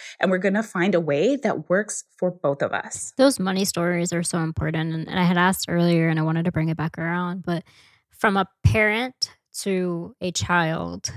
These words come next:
Speaker 2: um, and I'm thinking particularly, like, that teenage age where there's a bigger understanding of money than when you're much smaller. How do you have that conversation in the sense of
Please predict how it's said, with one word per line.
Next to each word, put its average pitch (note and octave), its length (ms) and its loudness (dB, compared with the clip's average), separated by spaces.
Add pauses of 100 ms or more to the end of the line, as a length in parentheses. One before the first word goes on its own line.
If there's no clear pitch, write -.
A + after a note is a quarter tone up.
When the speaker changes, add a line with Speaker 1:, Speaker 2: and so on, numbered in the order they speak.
(340)
Speaker 2:
um, F3+ 460 -4 (240)
and B3 180 4
I'm C4+ 80 4
thinking C#4+ 320 2
particularly, F3+ 640 0
like, E3 140 0
that D#3+ 180 -2
teenage E3 440 0
age E3+ 320 0
where D#3+ 140 0
there's D#3+ 300 0
a E3 60 0 (140)
bigger E3+ 220 0
understanding D#3 640 -2
of D#3 80 -2
money D#3 240 -2
than D#3 180 -4
when D#3 140 -4
you're D3+ 300 -4 (160)
much E3+ 200 -4
smaller. E3 600 -2 (580)
How B3+ 180 4
do E4+ 100 4
you C4 160 2
have F3 360 2
that D#3+ 240 0
conversation E3 840 -2
in D#3+ 160 -2
the D#3 80 -4
sense D#3+ 360 -4
of D#3+ 260 -2